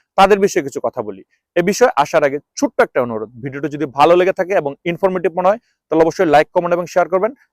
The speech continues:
At least আমাকে সাপোর্ট করার জন্য হলে আমার চ্যানেলটাকে সাবস্ক্রাইব করে রাখবেন। তো চলুন first of all কথা বলা যাক যে নেপাল থেকে আমাকে অনেকে মেসেজ করতেছেন যে, "ভাইয়া, আমাদের আট নাম্বার কারণ দেখিয়ে অনেকেরই ভিসা রিজেক্ট করে দিচ্ছে।" আমি জানি না যে এই ভাইরা আপনারা আমাকে এইভাবে এই প্রশ্নগুলো করতেছেন,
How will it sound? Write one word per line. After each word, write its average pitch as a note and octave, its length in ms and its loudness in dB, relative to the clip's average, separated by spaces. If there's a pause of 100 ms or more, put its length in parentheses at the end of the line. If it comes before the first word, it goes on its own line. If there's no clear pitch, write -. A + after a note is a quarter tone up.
At D3+ 140 -2
least F#3+ 200 -2
আমাকে F3 180 -2
সাপোর্ট D#3 360 -10
করার F#3 200 0
জন্য F#3 140 -2
হলে G3+ 100 4
আমার G3+ 120 -2
চ্যানেলটাকে D#3+ 300 -4
সাবস্ক্রাইব C#3 480 -4
করে A2+ 80 -4
রাখবেন। G#2+ 240 -8 (240)
তো F3 60 -6
চলুন A3+ 320 4
first F#3 340 0
of F#3+ 80 -2
all G3+ 80 2
কথা D#3+ 240 2
বলা D3+ 160 2
যাক A2 280 -2 (440)
যে C3+ 100 -2
নেপাল F3+ 460 0
থেকে D#3 260 -4
আমাকে C3+ 280 -2
অনেকে B2+ 280 -4
মেসেজ B2+ 380 -8
করতেছেন B2 420 -10
যে, B2 80 -4
"ভাইয়া, B2 260 2
আমাদের B2+ 380 -2 (200)
আট F3 160 -12
নাম্বার F#3+ 280 -6
কারণ E3 320 0
দেখিয়ে D#3 340 -4 (100)
অনেকেরই D#3 360 -2
ভিসা C3 280 -4
রিজেক্ট C#3 320 -4
করে A#2 180 -4
দিচ্ছে।" G2+ 280 -20 (320)
আমি F3 160 0
জানি E3+ 280 2
না E3 240 0
যে C#3 140 -4
এই D3+ 80 2
ভাইরা B2 340 0
আপনারা A#2+ 400 0
আমাকে B2 220 -8
এইভাবে C3 400 -2 (260)
এই C3 100 -8 (240)
প্রশ্নগুলো D#3+ 440 -2
করতেছেন, - 480 -12